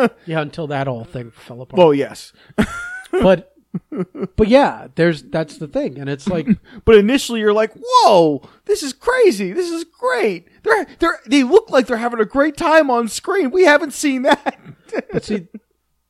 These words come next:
Speaker 1: that's what, 'cause Luke, th-, this is the sin,
Speaker 2: Yeah.
Speaker 1: is that he only directed Star Wars.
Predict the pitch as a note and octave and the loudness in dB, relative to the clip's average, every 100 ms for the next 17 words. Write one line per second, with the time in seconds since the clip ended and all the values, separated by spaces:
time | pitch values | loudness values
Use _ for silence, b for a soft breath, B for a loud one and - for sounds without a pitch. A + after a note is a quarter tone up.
0 | _ _ _ _ F#3 G#3+ A3 G#3 D#3 - | _ _ _ _ -4 -4 -6 -12 -18 -8
1 | F#3 - - E3 A3 B3+ - G#3 A3 - | -8 -8 -10 -6 -6 -6 -12 -14 -16 -14
2 | - A#3+ B3+ A3 C4+ - E4+ G3 A#2+ - | -14 -12 -14 -14 -14 -10 -8 -8 -12 -20
3 | - B2+ B2+ C3+ E3+ E3+ G3+ F3+ - A3 | -20 -20 -20 -12 -6 -6 -4 -6 -8 -12
4 | - A3 C#4+ A#3 F3+ D#3+ E3+ - B2+ - | -6 -4 -4 -4 -6 -6 -6 -10 -20 -16
5 | - D3 B2 G#2 - _ | -8 -8 -8 -12 -20 _